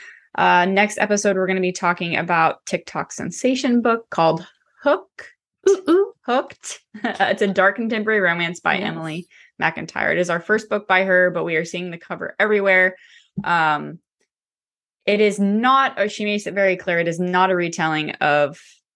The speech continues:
Speaker 1: um, a fairy tale specifically, like Peter Pan or whatever, but it is, there are a lot of connections and it's actually pretty clever. So it'll be, it'll be fun to talk about it
Speaker 2: Mm, I'm excited.
Speaker 1: next.
Speaker 2: I
Speaker 1: Yeah.
Speaker 2: know very little about it other than it's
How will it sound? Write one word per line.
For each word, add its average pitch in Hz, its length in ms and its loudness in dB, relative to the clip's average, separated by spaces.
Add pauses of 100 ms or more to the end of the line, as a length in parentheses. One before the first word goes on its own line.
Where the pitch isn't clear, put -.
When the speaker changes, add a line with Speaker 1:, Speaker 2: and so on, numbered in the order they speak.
Speaker 1:
um, 147 300 0
a - 80 -8
fairy 180 360 2
tale 151 320 0
specifically, 147 840 -6
like 151 180 -4
Peter 156 260 -4
Pan 156 360 -4
or 151 80 -4
whatever, 151 440 -2
but 165 160 2
it 160 220 0
is, 175 600 2
there 170 220 4
are 160 100 4
a 147 80 2
lot 151 200 4
of 147 60 0
connections 147 540 -4
and 156 120 -4
it's - 120 -8
actually - 380 -4
pretty - 260 -8
clever. - 380 -6
So - 420 -6
it'll 151 120 4
be, 156 120 -2
it'll - 320 -2
be 165 80 -4
fun 160 180 -6
to - 80 -4
talk - 220 -6
about - 180 -2
it - 260 -6
Speaker 2:
Mm, 196 360 2 (100)
I'm 196 160 0
excited. 202 320 0 (160)
Speaker 1:
next. 180 160 -12 (340)
Speaker 2:
I 220 540 2
Speaker 1:
Yeah. 214 100 4
Speaker 2:
know 202 160 6
very 202 220 4
little 190 240 0
about 180 240 2
it 202 140 -2
other 185 220 -4
than 175 180 -2
it's - 480 -6